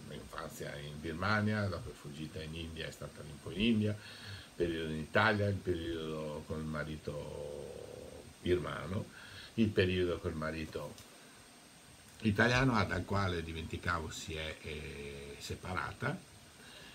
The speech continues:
Insomma, tutte queste cose, è morta nel, nel venti, quindi è morta poco tempo fa. Ecco, lei l'ha scritto, probabilmente per le sue competenze in italiano forse non erano sufficienti, l'ha scritto insieme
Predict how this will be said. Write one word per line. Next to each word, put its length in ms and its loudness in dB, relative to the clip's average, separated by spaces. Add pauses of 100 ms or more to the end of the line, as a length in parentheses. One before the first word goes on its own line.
(200)
Insomma, 360 6
tutte 300 6
queste 260 2
cose, 260 0
è 20 4
morta 340 4
nel, 360 2
nel 200 4
venti, 460 0
quindi 220 -4
è 40 -4
morta 320 -6
poco 320 -8
tempo 340 -8
fa. 240 -4 (600)
Ecco, 220 6
lei 260 10 (100)
l'ha 120 4
scritto, 600 6 (180)
probabilmente 500 6
per 180 2
le 100 2
sue 240 4
competenze 600 0
in 120 -14
italiano 380 -4
forse 280 -4
non 200 -6
erano 240 -4
sufficienti, 560 2
l'ha 80 -2
scritto 320 -2
insieme 420 2